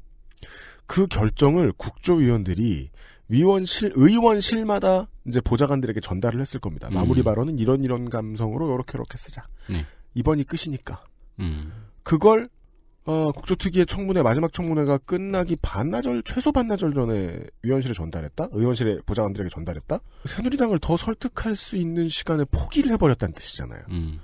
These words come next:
Speaker 1: 특위를 더 하자고 할 수 있는 시간에.
Speaker 2: 그죠.
Speaker 1: 마무리 발언이나 준비하고 있었다는
Speaker 2: 네.
Speaker 1: 거잖아요.
Speaker 2: 그동안 김성태 위원장의 자세로 미루어 짐작컨대,
Speaker 1: 음.
Speaker 2: 어, 가능성을 항상 열어놓고 그 모든 가능성에 대해서 자기가 최선을 다하겠다는 말을 항상 마무리 쪽에 했잖아요.
Speaker 1: 네.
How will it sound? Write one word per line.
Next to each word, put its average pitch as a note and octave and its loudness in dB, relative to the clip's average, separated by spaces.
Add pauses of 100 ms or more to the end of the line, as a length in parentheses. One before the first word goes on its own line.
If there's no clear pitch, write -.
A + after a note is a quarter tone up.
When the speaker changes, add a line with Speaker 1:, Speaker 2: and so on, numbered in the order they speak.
(360)
Speaker 1:
특위를 F#3 0
더 A2+ 2
하자고 G2+ -2
할 B2+ -10
수 - -4
있는 D2+ -6
시간에. - -12
Speaker 2:
그죠. F2 -8 (520)
Speaker 1:
마무리 E3+ 8
발언이나 C3+ 6
준비하고 F2 -4
있었다는 D2+ -10
Speaker 2:
네. - -12
Speaker 1:
거잖아요. - -18 (300)
Speaker 2:
그동안 C3 4
김성태 C3+ 2
위원장의 G2 0
자세로 F2 -2
미루어 E2+ 0
짐작컨대, B2 -2 (180)
Speaker 1:
음. F#2+ -18 (260)
Speaker 2:
어, E2+ -6
가능성을 F3+ 2
항상 C#3+ 2
열어놓고 G2 0 (140)
그 A#2 -4
모든 G#2+ 2
가능성에 G#2 0
대해서 F#2 -2
자기가 F2 -4
최선을 G#3+ 0
다하겠다는 F#2+ -2
말을 D2+ -4
항상 E3+ -2
마무리 E2+ 0
쪽에 D#2 -8
했잖아요. G#2+ -4
Speaker 1:
네. G#2 -4